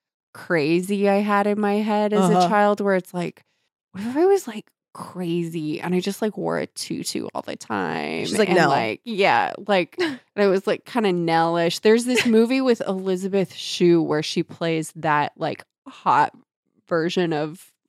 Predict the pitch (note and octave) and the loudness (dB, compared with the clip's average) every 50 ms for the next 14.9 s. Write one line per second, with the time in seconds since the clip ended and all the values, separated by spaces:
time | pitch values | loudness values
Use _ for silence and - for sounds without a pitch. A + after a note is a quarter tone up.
0 | _ D#3 - - F3 F#3+ F3 D#3 E3+ - - - F3 D#3+ - - C#3+ C#3+ D3+ - | _ -20 -18 -12 -8 -6 -6 -6 -6 -8 -10 -8 -8 -8 -8 -8 -8 -8 -8 -8
1 | - - - D3 A#2+ D#3+ F3+ - F#3 F3 F3+ G3+ G#3 _ - G#3 A#3 A3+ G#3 F#3+ | -6 -4 -4 -2 -2 -4 -4 -2 -2 -2 -2 -2 -4 _ -2 -2 0 2 2 2
2 | F#3 F3+ G3+ G#3 - - G3 F#3+ F#3+ F3 E3+ F3 F3+ F#3 F3+ F3 - - - F#3+ | 2 0 -2 -4 -4 0 2 4 4 4 4 2 2 2 0 0 -2 -4 -6 -4
3 | - - G3 E3+ D#3 - - - G3 F3 - F3+ E3+ E3+ D#3 D#3+ C#3 G#2+ B2 C3+ | -4 -2 -2 -2 -2 -2 -4 -2 -2 0 0 0 0 0 -2 -2 -2 -2 -2 -2
4 | C#3 - _ - F3+ E3+ D#3 E3 - - E3+ E3 F3 - - F3+ E3 D#3 C#3 - | -4 -8 _ -6 -4 -4 -4 -2 0 2 2 2 0 -2 -2 -2 0 0 -2 -2
5 | C3+ C#3 - C#3 C3 G#3 - - - - - _ _ _ - A3 G3 G3+ G3 F#3 | -4 -2 0 2 2 2 0 -2 -6 -20 -20 _ _ _ 2 4 4 6 4 4
6 | E3+ E3 - - - - - - _ _ - _ _ - G3 - - G3+ F#3 G#3 | 2 0 -4 -8 -10 -10 -12 -14 _ _ -20 _ _ -8 -6 -4 -4 -2 0 0
7 | G3 - E3+ F#3 - - _ - D3 D#3+ D3 - - - F#3+ F#3 F#3 F#3 F#3+ F#3 | 0 2 0 -4 -6 -8 _ -4 -2 -2 -4 -4 -8 -6 -6 -4 -2 -2 -4 -4
8 | - - G3+ G3 G3 G#3 G3+ G#3 G3+ - G3 F#3 E3+ C#3 - - - - - - | -4 -4 -4 -4 -2 -4 -6 -8 -4 0 4 4 4 4 4 0 -4 -8 -8 -6
9 | C#3 - - - - - _ G#3 A#3+ B3+ A#3+ - - - - A#3+ A3+ B3+ - - | -6 -6 -6 -8 -14 -16 _ 2 2 2 2 2 -2 -10 -8 -6 -6 -4 -4 -4
10 | B3 - - D4+ C#4+ C4 F3 E3 - - - G3+ - A3 G#3+ - - G3+ F#3 - | -4 -4 -2 0 2 2 2 0 -2 -4 -6 -6 -6 -6 -6 -4 -4 -4 -4 -6
11 | - - _ _ _ _ _ _ _ _ - - - A#3 A#3 A3+ A3 - _ - | -10 -18 _ _ _ _ _ _ _ _ -8 0 2 4 4 4 2 -2 _ -20
12 | - D3+ D3 B2 A#2 G2 E2+ E2 E2 C#2 - - F3+ G3 G3+ G#3+ G#3 G3+ - G#3 | -16 -14 -14 -14 -14 -16 -18 -18 -18 -18 -18 -18 -14 -6 0 2 2 2 2 2
13 | G3+ G3 - G3 G#3 G#3 G3 F#3 E3+ E3+ D3+ - - - - - - A3 A3 A#3 | 0 0 0 2 6 6 6 8 6 4 2 2 0 -4 -6 -4 -2 0 0 0
14 | A3+ F#3 - - - C#4 C#4 D#4 - - D#4+ D#4 D4+ C#4 C4+ A#3+ - | 0 -2 -2 -2 0 0 0 0 0 0 -2 0 0 0 -2 -4 -6